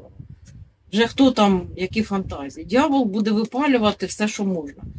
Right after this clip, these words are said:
Тобто дьявол буде шукати жертв внутрі, всередині самої України. Знаєте? А для чого це йому? Диви, дьявол в чотирьох старших арканах іде. А для чого це йому?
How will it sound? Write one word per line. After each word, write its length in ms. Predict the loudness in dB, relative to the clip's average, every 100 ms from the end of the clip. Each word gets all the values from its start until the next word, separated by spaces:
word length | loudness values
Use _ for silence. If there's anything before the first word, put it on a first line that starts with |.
| -18 _ -4
Тобто 140 | -2 2
дьявол 320 | 4 6 4
буде 280 | 2 -2 -4
шукати 500 | -6 -6 -6 -4 2
жертв 400 | 4 4 0 -2
внутрі, 600 | 0 0 0 0 0 -4 _ _ _ _ _ _ _ _ _ _
всередині 760 | -6 4 6 6 6 4 2 -10
самої 440 | -14 -6 0 4 4
України. 600 | 2 -6 -4 -8 -10 -18 _ _ _ _ _ _ _ _ _
Знаєте? 520 | -6 0 0 -2 -16 -18 _ _ _ _ _ _ _ _ _ _ -18
А 60 | -8
для 200 | -4 -4
чого 260 | -4 -6
це 220 | -8 -10
йому? 380 | -8 -10 -12 -16 -20 _ _ _ _ _ -18 -10
Диви, 260 | -6 -6 -8 _ _ _ -6
дьявол 260 | -2 0 -2
в 40 |
чотирьох 440 | -6 -8 -6 -6
старших 400 | -8 -8 -8 -12 -12
арканах 520 | -14 -12 -14 -14 -16 _
іде. 180 | -20 -20 _ _ _ _
А 80 | -10
для 200 | -4 -4
чого 340 | -6 -12 -12
це 220 | -16 -14
йому? 440 | -12 -12 -12 -16